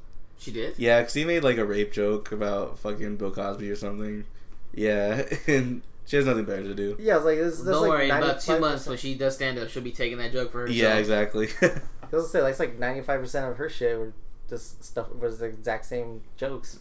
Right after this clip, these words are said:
Speaker 1: She just steals people's jokes.
Speaker 3: She's dumb. She's, yeah.
Speaker 1: Well.
Speaker 3: Another Carlos Mencia.
Speaker 1: <laughs> It's a good thing she's not. Can you imagine <laughs> Carlos Mencia's Barbie? <laughs>
Speaker 2: You're so random
Speaker 1: That's,
Speaker 2: sometimes.
Speaker 1: no, no.
Speaker 3: Oh, I
Speaker 1: We're talking about Barbie, and he said Carlos Mencia, so I'm like, "Ooh, Carlos Mencia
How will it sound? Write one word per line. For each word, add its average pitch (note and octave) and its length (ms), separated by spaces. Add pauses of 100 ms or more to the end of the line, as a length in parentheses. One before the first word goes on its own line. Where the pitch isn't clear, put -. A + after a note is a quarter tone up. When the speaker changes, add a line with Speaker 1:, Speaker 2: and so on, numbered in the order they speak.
Speaker 1:
She - 100
just - 200
steals A2+ 180
people's G#2+ 260
jokes. A2+ 320
Speaker 3:
She's C3 120
dumb. B2+ 380
She's, - 380
yeah. D#3+ 160 (640)
Speaker 1:
Well. B2 120
Speaker 3:
Another C#3+ 160
Carlos C#3+ 280
Mencia. D3+ 380 (180)
Speaker 1:
<laughs> - 120 (360)
It's - 80
a D#3+ 40
good F3+ 80
thing F#3+ 120
she's E3+ 200
not. D#3 320 (160)
Can F3+ 120
you D#4+ 100
imagine F3 280 (160)
<laughs> F#3 140
Carlos F3+ 340
Mencia's D3+ 460
Barbie? - 420
<laughs> - 160 (1400)
Speaker 2:
You're F4 100
so - 260
random A#2+ 400
Speaker 1:
That's, F3 280
Speaker 2:
sometimes. - 320
Speaker 1:
no, - 320
no. A#4+ 140
Speaker 3:
Oh, G#3 180
I - 200
Speaker 1:
We're B3 100
talking B3+ 260
about A#3 280
Barbie, F#3 360
and E3 80
he E3+ 60
said F3 180
Carlos F3+ 240
Mencia, E3 440
so C#3+ 160
I'm C#3 80
like, D3+ 140
"Ooh, F4 180
Carlos E3 240
Mencia E3 320